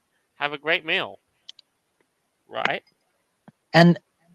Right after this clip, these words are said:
Speaker 2: this wasn't even shock advertising, and, like, they didn't intend to cause a stir. It was just some, just a, a regular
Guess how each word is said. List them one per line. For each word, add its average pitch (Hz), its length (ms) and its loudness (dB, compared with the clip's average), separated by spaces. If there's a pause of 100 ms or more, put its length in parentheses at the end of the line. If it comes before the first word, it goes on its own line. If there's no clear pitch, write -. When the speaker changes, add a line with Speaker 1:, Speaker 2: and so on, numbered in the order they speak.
(120)
Speaker 2:
this 175 260 4
wasn't 247 240 8
even 170 240 6
shock 143 420 6
advertising, 123 640 4
and, 110 80 2
like, 123 200 4
they 143 100 4
didn't 180 320 8
intend 139 760 4 (400)
to 123 420 2 (200)
cause 131 520 8
a 117 160 -2
stir. 110 640 4
It 127 100 0
was 120 180 0
just - 360 4
some, 120 520 4 (760)
just - 300 2
a, 131 60 8
a 120 260 4
regular 147 720 8